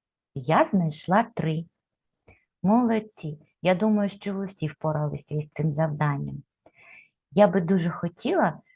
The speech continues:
щоб в цьому місті поселилися різні чоловічки. Придумайте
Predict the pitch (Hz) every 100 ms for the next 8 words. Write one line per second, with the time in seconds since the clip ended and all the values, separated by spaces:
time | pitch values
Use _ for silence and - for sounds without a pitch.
0 | _ - - 196 196 - - 202 190 185
1 | 214 453 - - 151 - _ _ 180 -
2 | 226 311 370 294 - 233 233 220 254 254
3 | 226 226 220 - 196 180 156 151 - -
4 | - _ _ _ _ 494 453 269 190 160
5 | 151 -